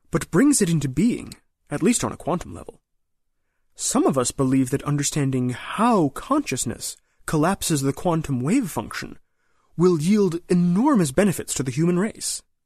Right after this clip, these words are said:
We have formulated an explanation of our enhanced predictive abilities in terms of Planck's constant and the wave function. We call this theory E to the H. I remembered the Earth group.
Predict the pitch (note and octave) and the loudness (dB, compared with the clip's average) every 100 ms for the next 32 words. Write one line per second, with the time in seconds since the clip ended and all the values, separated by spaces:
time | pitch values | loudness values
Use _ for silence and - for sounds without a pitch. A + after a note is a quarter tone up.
0 | _ _ _ _ _ _ _ - F3 F#3+ | _ _ _ _ _ _ _ -2 2 2
1 | D#3+ - C#4+ C4 F#3+ D#3+ D3 C#3+ C#3+ - | 0 0 4 4 4 2 2 2 2 0
2 | C#3+ D3 G3+ - A#2 A2+ A#2 A#2 D#3+ D#3 | -2 0 0 0 -2 -2 -2 -4 -4 -4
3 | - - C#3 B2+ - C#3 B2 A#2 G3+ G3 | -6 -8 -6 -6 -4 -4 -2 -2 0 -2
4 | - G#2+ C#3 - _ - G3 G3+ - C#4 | -4 -10 -12 -14 _ 0 2 2 2 2
5 | B3 F3 - - F#3 D3 - G3+ F#3+ - | 4 2 -2 -2 0 0 -2 -2 -2 -2
6 | - - C#3 C3+ G#3 E3+ - - - - | -6 -4 -4 0 0 -2 -6 -8 -12 -14
7 | _ _ _ _ _ _ _ _ _ _ | _ _ _ _ _ _ _ _ _ _
8 | - F3 - A3+ D#3 D3+ - D#3+ C3+ A#2+ | 0 0 2 0 2 -2 0 2 2 0
9 | - _ - F#3+ D3 - - - E3 - | -8 _ -2 2 2 0 -4 -4 -4 -4
10 | - - - _ _ _ _ _ _ _ | -4 -4 -6 _ _ _ _ _ _ _
11 | _ _ _ _ _ _ _ _ _ _ | _ _ _ _ _ _ _ _ _ _
12 | _ _ _ _ _ _ - C#3+ C#3+ F#3 | _ _ _ _ _ _ 0 2 4 2
13 | B2+ G#2+ B2 D#3 - - - - | 0 -2 -4 -4 -6 -10 -6 -8